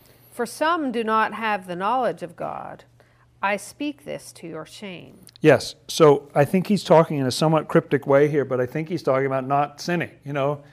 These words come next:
Speaker 2: the thing that he's wrestling with is about positioning himself well for the afterlife, because if there's no afterlife, why don't we just go crazy and, and live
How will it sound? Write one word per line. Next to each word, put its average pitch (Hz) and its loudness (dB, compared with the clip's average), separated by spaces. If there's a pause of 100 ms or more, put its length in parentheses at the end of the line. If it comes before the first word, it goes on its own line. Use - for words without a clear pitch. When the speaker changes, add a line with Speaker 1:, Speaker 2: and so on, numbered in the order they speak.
(320)
Speaker 2:
the 135 0
thing 160 -4
that 131 -4
he's 135 -2
wrestling 139 0
with 117 -4 (720)
is 135 2 (360)
about 143 2 (500)
positioning 143 -2
himself 131 -2
well 156 2
for 147 0
the 123 -2
afterlife, 127 2 (1700)
because 143 4
if 170 6
there's 151 2
no 147 4
afterlife, 135 4 (100)
why 147 2
don't 139 0
we 131 -4
just 135 0
go 127 2
crazy 123 4
and, 117 -4
and 123 -2
live 123 2